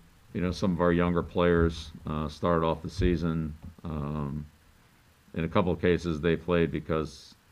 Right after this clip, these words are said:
of, you know, more of out of necessity, but, uh, as they gained experience and, um, and we've gained confidence in them, and,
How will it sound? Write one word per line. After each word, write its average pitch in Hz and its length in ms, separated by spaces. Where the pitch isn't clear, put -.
of, 80 260
you 82 100
know, 76 100
more 78 220
of 76 60
out 76 140
of 73 100
necessity, 80 680
but, 71 300
uh, 69 320
as 82 340
they 85 220
gained 85 260
experience 78 800
and, 73 220
um, 71 460
and 98 180
we've 101 160
gained 90 200
confidence 80 460
in 78 120
them, 80 340
and, 78 200